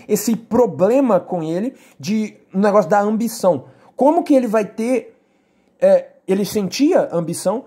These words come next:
mas como que ele vai agir pra conseguir o que ele quer? Ele, é, ele tem essa ambição pra, pra, pra ter. Se ele acredita, se ele tem uma, essa crença limitante, poderíamos dizer assim, que, é, é, é, ele não poderia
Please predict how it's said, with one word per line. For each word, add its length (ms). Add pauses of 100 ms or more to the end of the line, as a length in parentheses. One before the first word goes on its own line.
mas 140
como 140
que 80
ele 80
vai 120
agir 520 (360)
pra 100
conseguir 540
o 40
que 140
ele 300 (120)
quer? 440
Ele, 320
é, 360
ele 220
tem 200
essa 180
ambição 340
pra, 180
pra, 220
pra 160
ter. 280 (460)
Se 480
ele 200
acredita, 720
se 120
ele 120
tem 140
uma, 100
essa 200
crença 540
limitante, 500
poderíamos 540
dizer 240
assim, 300 (260)
que, 300 (280)
é, 400
é, 320
é, 260 (140)
ele 200
não 120
poderia 840